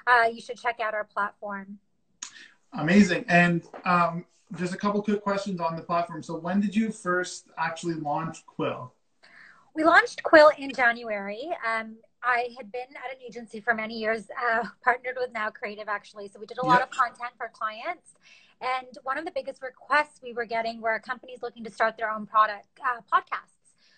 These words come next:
Speaker 1: So I decided to sort of productize our services. So I'm not new to the podcasting industry, but our marketplace went live in, in January. So it's still fairly new, but it's been going really well.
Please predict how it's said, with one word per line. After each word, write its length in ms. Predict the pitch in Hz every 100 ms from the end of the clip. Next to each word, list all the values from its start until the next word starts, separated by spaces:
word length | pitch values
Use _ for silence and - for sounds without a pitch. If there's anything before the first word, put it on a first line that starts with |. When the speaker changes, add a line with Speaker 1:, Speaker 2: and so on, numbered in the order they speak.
| _ -
Speaker 1:
So 80 |
I 120 | 302 294
decided 360 | - 294 311
to 160 | _ 311
sort 220 | 311 285
of 40 |
productize 560 | - 254 254 - 240 240
our 120 | 240
services. 640 | 202 233 226 - 233 214 202
So 80 | 240
I'm 80 |
not 320 | 247 349 254 233
new 180 | 233
to 80 | 262
the 100 | 254
podcasting 640 | 220 233 226 240 226 233 233
industry, 480 | 220 247 - 294 311
but 220 | 240 226
our 180 | 254 226
marketplace 580 | 220 226 _ - 262 -
went 300 | 247 233 240 _ - - _
live 420 | 240 220 226 233 214
in, 520 | 240 233 233 226 226 _ _ _ _ -
in 380 | 285 247 233 214
January. 640 | 247 254 349 415 440 453 -
So 100 | 262
it's 160 | 226
still 240 | _ 285 294
fairly 460 | - 269 269 269 247
new, 240 | 226 311 330
but 160 | 220
it's 160 | 220 -
been 140 | 247 240
going 200 | 247 254
really 220 | 262 269
well. 380 | 233 220 233 262